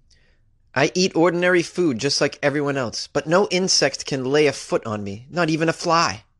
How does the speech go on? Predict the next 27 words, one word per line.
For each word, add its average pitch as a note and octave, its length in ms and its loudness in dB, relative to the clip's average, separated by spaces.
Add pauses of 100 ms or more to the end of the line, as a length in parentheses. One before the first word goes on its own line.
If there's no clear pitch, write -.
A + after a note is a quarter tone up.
(800)
I A2 100 0
smell C3 300 2
like B2 180 4
a A#2+ 40 0
normal C3+ 340 2
man, C#3+ 480 -2 (100)
and B2+ 160 -2
I B2+ 80 4
bathe B2+ 440 0
daily. A#2 520 -2 (840)
And C3 120 -6
my D3+ 140 0
farts - 580 -2 (200)
are A#2+ 120 -2
just C#3+ 320 0
like C#3+ 260 0
everyone B2+ 380 0
else. - 420 -6 (560)
They B2 80 2
are C3 80 8
also C3+ 280 2
dangerous C#3+ 500 0
to - 80 -10
small B2 260 -4
insects, - 500 -6
especially - 400 -4
mosquitoes. C#3 560 -6